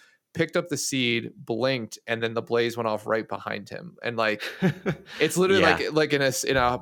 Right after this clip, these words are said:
Speaker 1: se-, he had, like, a literally less than a second to react to what was happening. It's like, no offense to my players in my raid, we're not doing that. Like, we're just
Speaker 2: Yeah.
Speaker 1: that is, that is a wipe.
Speaker 2: Yeah.
Speaker 1: A thousand percent a wipe for us.
Speaker 2: Absolutely. Same
Speaker 1: Um,
Speaker 2: thing.
Speaker 1: so yeah, so I think, uh,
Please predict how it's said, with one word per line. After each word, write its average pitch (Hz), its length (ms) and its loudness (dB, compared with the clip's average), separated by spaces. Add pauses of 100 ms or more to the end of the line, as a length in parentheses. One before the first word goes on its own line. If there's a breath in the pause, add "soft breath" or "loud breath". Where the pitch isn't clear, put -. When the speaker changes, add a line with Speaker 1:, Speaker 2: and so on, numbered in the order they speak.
Speaker 1:
se-, - 280 0
he 147 80 4
had, 143 120 2
like, 131 140 2
a 120 220 4
literally 147 380 2
less 123 300 2
than 127 100 -2
a 117 60 0
second 113 420 -2
to - 160 -6
react 107 500 0
to 107 80 -4
what 101 200 -2
was 104 120 -8
happening. - 420 -6
It's 110 140 -8
like, 113 280 -2
no 151 160 2
offense 131 320 0
to 113 60 -12
my 113 120 0
players 113 320 -2
in 107 60 -6
my 113 60 -2
raid, 117 320 0 (100)
we're 123 160 0
not 113 280 -2
doing - 220 -8
that. - 260 -18
Like, - 180 -4
we're 117 80 -2
just 95 220 0
Speaker 2:
Yeah. - 40 -10
Speaker 1:
that 131 180 2
is, 117 120 -2
that 131 140 2
is 127 80 -2
a 117 80 2
wipe. - 300 -4 (540)
Speaker 2:
Yeah. 82 300 -2
Speaker 1:
A 117 120 -4
thousand 120 480 0
percent 107 260 -4
a 101 40 -2
wipe 98 240 4
for 90 140 -4
us. 76 160 -6
Speaker 2:
Absolutely. 80 240 -8 (220)
Same 101 220 0
Speaker 1:
Um, - 20 -8
Speaker 2:
thing. 71 220 -8 (640 soft breath)
Speaker 1:
so - 160 0
yeah, 110 240 4
so 110 140 0
I 120 40 0
think, 139 340 -4 (240)
uh, - 100 -8